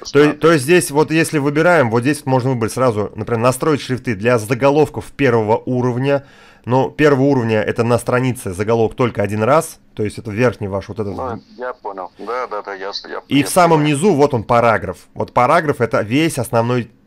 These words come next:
Speaker 2: весь текст на сайте, весь.
Speaker 1: Ага, ага, ага, все, я понял.
Speaker 2: Но, э, если неудобно, где-то в каком-то моменте, если нужно определенному тексту задать свои какие-то параметры, вы заходите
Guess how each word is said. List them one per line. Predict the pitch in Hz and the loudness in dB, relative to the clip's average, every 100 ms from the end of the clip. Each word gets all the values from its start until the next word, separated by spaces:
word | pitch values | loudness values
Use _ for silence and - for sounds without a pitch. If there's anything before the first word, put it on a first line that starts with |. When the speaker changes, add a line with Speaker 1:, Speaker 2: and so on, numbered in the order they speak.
| _ | _
Speaker 2:
весь | 92 107 135 - | -6 0 0 0
текст | 143 127 | -4 -4
на | 120 107 | -4 -4
сайте, | - 98 - | -4 -6 -6
весь. | 87 98 101 | -8 -6 -4
Speaker 1:
Ага, | 104 92 104 98 _ _ - | -6 -8 -10 -12 _ _ -14
ага, | 104 107 98 110 - | -8 -8 -8 -10 -10
ага, | - 104 98 101 - | -10 -10 -8 -12 -12
все, | - - 104 | -18 -12 -10
я | 101 104 | -10 -12
понял. | _ 98 92 - - | _ -12 -12 -14 -10
Speaker 2:
Но, | 107 131 156 | 0 2 2
э, | 113 - - 117 120 113 | 0 -10 -6 -2 0 0
если | 110 160 - | 2 0 0
неудобно, | 135 139 135 180 160 117 95 _ - | 0 0 2 2 4 0 -2 _ -14
где-то | 107 110 147 127 | -6 -2 0 0
в | 104 | -2
каком-то | 127 156 127 | -2 -2 0
моменте, | 123 131 160 151 110 | 0 0 0 -2 -2
если | 110 - | -4 -2
нужно | 123 131 107 | -4 0 0
определенному | 98 120 113 131 120 107 | 0 0 0 0 -2 -2
тексту | 123 - 98 | -4 -4 -4
задать | 95 113 113 | -2 0 -2
свои | - 117 | -2 -4
какие-то | - 98 95 | -4 -12 -6
параметры, | 113 123 120 104 101 - - _ | -2 0 -2 -6 -14 -20 -20 _
вы | 101 127 | -4 0
заходите | 127 120 143 131 110 | 0 2 -2 0 -6